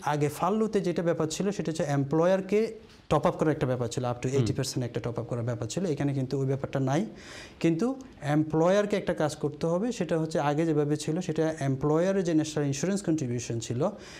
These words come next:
Speaker 1: এবং তোমার পেনশনের যে এলিমেন্টটা ছিল, সেটা কিন্তু তাদের কন্টিনিউ করতে হবে। তো এই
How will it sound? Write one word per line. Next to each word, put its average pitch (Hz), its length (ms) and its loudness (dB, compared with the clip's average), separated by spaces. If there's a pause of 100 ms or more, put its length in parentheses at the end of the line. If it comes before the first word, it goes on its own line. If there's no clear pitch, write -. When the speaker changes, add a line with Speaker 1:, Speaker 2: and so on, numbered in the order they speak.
(140)
Speaker 1:
এবং 147 460 2
তোমার 139 260 0
পেনশনের 151 440 2
যে 160 120 4
এলিমেন্টটা 147 360 2
ছিল, 180 220 -2
সেটা 143 220 -2
কিন্তু 139 200 -2
তাদের 127 220 -4
কন্টিনিউ 123 400 -2
করতে 113 260 -4
হবে। 101 280 -2 (560)
তো 156 120 4
এই 175 440 0